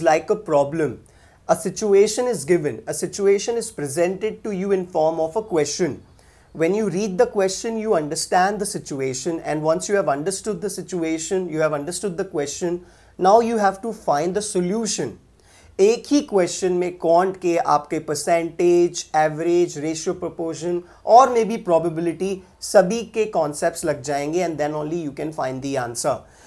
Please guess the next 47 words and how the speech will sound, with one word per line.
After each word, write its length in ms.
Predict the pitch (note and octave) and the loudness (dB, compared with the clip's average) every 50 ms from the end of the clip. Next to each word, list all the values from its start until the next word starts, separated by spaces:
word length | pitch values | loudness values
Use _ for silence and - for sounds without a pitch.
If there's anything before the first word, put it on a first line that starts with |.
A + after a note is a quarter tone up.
| - _ - | -18 _ -2
You 140 | F#3+ G#3 G#3 | 4 6 6
are 80 | G#3+ G#3 | 6 8
not 300 | G3+ G#3+ A#3+ A#3 G3 G3 | 6 6 4 4 2 -2
going 120 | A#3+ A#3+ | -4 -4
to 60 | A#3+ G#3+ | -2 -2
get 240 | F3+ F#3+ F#3 F#3+ | -2 -2 0 -2
a 60 | G#3+ - | -4 -6
question, 540 | - F3 D#3+ D#3+ E3 - - G3+ G3+ F#3+ D#3 | -4 -4 -4 -4 -4 -4 -4 -4 -4 -2 -2
वहाँ 180 | D#3+ D#3+ D#3+ E3+ E3 | -2 0 0 0 0
पे 80 | - G3 | 0 2
आपको 260 | F#3 F3+ F3+ F3+ - F#3 | 4 4 2 2 -2 -4
एक 180 | F#3 F#3 - | -4 -4 -4
प्लेन 320 | - F3 E3+ F3+ F#3+ F#3+ E3+ C#3 - - - D3+ | -2 0 2 2 0 0 -4 -6 -10 -14 -12 -10
भाषा 340 | D3 C#3 C#3 C#3+ - E3+ E3 | -8 -8 -6 -6 -4 -4 -4
में 160 | E3+ E3 D3+ | -4 -6 -6
बोला 240 | D3+ D3+ D#3 E3 E3 | -6 -2 2 2 4
होगा 340 | D#3+ D#3+ E3+ E3 F#3+ F#3+ F3+ F#3 - - _ _ _ - | 4 2 2 0 0 0 -2 -4 -10 -20 _ _ _ -10
कि 100 | D#3 C#3+ | -8 -6
this 160 | D#3 D#3 - F3+ | -6 -6 -4 -4
is 80 | F3 D3+ D#3+ | -4 -4 -4
what 120 | D#3+ D#3+ F3 E3+ | -4 -2 -2 -2
has 160 | D#3 D3 D3+ | -4 -2 -2
happened, 360 | C#3 C3 C3 - A3 A3+ A3+ | -2 -2 -2 -2 -4 -4 -4
so 120 | A3 - F#3+ | -4 -4 -2
you 180 | F#3 F3 E3+ D3 | -2 -4 -4 -4
get 160 | D#3 D3 C#3 C3+ | -4 -4 -4 -4
the 80 | E3+ | -8
percentage. 680 | - - D3+ - - D#3 D3 C#3 C3 C3 B2+ A2 G#2+ | -8 -8 -10 -8 -6 -6 -6 -6 -6 -8 -8 -8 -6
No. 380 | C3 E3 G3 G3+ F3 C3 - - - _ _ _ _ - - - - - - _ - | -2 2 4 4 4 2 -2 -8 -18 _ _ _ _ -20 -20 -20 -20 -20 -20 _ -6
When 220 | D#3 F3+ G3 A#3 C4+ | -2 -2 0 0 0
you 100 | D4 D4 | -2 -2
study 420 | - - - G#3+ G3 G3 B3+ C#4 | -2 0 2 2 2 2 0 -4
from 340 | - - A#3 A#3 A#3 A#3 G#3 | -2 2 2 2 2 2 0
the 80 | A#3 | -2
books, 320 | F#3+ D3 F#3+ G#3 G#3+ - - | -2 0 0 -2 -2 -4 -2
they 180 | F3 F#3 F#3+ | 0 2 2
will 140 | G3 A3 A3 | 2 0 -2
teach 320 | A3 G#3+ G3 G3 F#3+ - - | -6 -8 -8 -8 -8 -10 -10
you 140 | A#3 B3 - - | -10 -10 -8 -10
to 100 | B3 G#3+ F3+ D3+ | -10 -8 -4 -2
get 200 | D#3+ E3 E3 D#3+ | -2 -2 -2 -2
the 80 | F#3 A3 | -4 -6
percentage 840 | G#3+ - D#3 D3 - - D#3 D3 C#3 C#3 - F3+ G3+ A3+ A3 - - - _ _ - | -6 -6 -8 -8 -4 -4 -4 -4 -4 -2 0 0 0 0 -2 -6 -12 -16 _ _ -8
to 140 | A3 G3 G3 | -4 -2 -2
understand 580 | E3 D#3 D#3 E3 - - - F3+ F3+ G3 G3+ G#3+ | -2 -2 -4 -6 -4 0 2 2 2 2 0 -2
the 60 | G#3+ | -4
formula. 600 | G#3+ - D#3+ D3+ D#3 E3 F3 E3 D3 B2 A2 | -2 0 2 2 2 2 0 0 -2 -4 -6